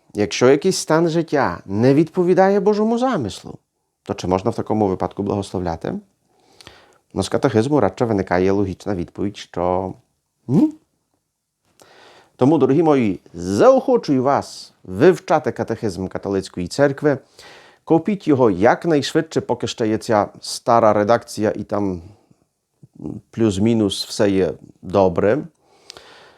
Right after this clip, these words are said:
Е, купіть обов'язково, бо може бути, що, так мені здається, що він скоро буде якось видозмінюватися.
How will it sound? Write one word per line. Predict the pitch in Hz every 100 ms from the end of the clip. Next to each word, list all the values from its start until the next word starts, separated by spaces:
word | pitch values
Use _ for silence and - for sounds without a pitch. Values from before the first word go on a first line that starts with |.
| _ _ _ -
Е, | 113 110 110 101 - - - _ _
купіть | - 123 135 -
обов'язково, | 113 110 101 92 - 101 123
бо | 101 127
може | 139 160
бути, | 151 147 143
що, | 135 - 127 113 - _ _ _ -
так | 113 -
мені | 123 117
здається, | 123 117 98 95
що | 113
він | 117 120
скоро | - 120 113
буде | 113 110
якось | 110 104
видозмінюватися. | 104 107 101 107 95 87 82 - -